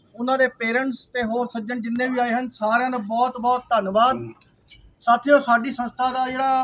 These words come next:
ਉਪਰਾਲਾ ਆ, ਅਸੀਂ ਇਹ ਮੰਨਦੇ ਹਾਂ ਕਿ ਜਿੰਨੇ ਵੀ ਇੱਥੇ ਸਟੂਡੈਂਟ ਆਏ ਨੇ ਤੇ ਉਹਨਾਂ ਦੇ ਨਾਲ ਜਿਹੜੇ ਪੇਰੈਂਟਸ ਆਏ ਹਨ, ਜਿਹਨੇ ਵੀ ਇਹ ਫਿਲਮ ਦੇਖੀ ਆ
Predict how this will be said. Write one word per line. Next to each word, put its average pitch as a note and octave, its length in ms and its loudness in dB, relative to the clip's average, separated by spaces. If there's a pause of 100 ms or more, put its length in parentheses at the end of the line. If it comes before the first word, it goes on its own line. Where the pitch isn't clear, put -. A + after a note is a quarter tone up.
ਉਪਰਾਲਾ G#3 400 2 (160)
ਆ, F3+ 80 4 (260)
ਅਸੀਂ A#3 220 -6
ਇਹ C4+ 80 4
ਮੰਨਦੇ A#3 380 0
ਹਾਂ G#3+ 140 -2 (520)
ਕਿ A#3 100 -4
ਜਿੰਨੇ A#3 340 -2
ਵੀ C4+ 80 -2
ਇੱਥੇ B3+ 220 0
ਸਟੂਡੈਂਟ B3 460 -4
ਆਏ A#3+ 180 2
ਨੇ A3+ 200 -2 (800)
ਤੇ B3 140 0
ਉਹਨਾਂ C4 360 0
ਦੇ C4+ 60 -4 (180)
ਨਾਲ A3+ 260 2
ਜਿਹੜੇ B3+ 180 -2
ਪੇਰੈਂਟਸ A#3+ 380 -6
ਆਏ A#3 160 4
ਹਨ, G#3 180 2 (560)
ਜਿਹਨੇ C4+ 320 6
ਵੀ D#4 100 -8
ਇਹ D4 140 0
ਫਿਲਮ C4+ 260 0
ਦੇਖੀ A#3+ 360 -4
ਆ F3+ 240 0